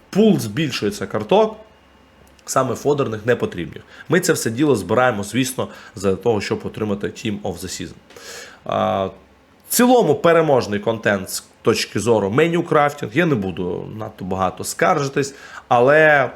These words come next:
єдине що, то в цей вісімдесят чотири плюс плеєр пік хотілося б, щоб він був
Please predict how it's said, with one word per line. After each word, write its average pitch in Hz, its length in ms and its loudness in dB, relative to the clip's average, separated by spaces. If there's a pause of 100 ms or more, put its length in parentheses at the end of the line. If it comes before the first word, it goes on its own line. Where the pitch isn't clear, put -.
єдине 110 420 -2
що, 123 360 2
то 95 220 -6
в 87 80 -8
цей - 200 -10
вісімдесят 104 680 -2 (320)
чотири - 420 -2
плюс 101 260 -6
плеєр 104 240 -2
пік 87 260 -6
хотілося - 500 0
б, - 40 -14
щоб - 220 -12
він 101 120 -2
був 101 240 -6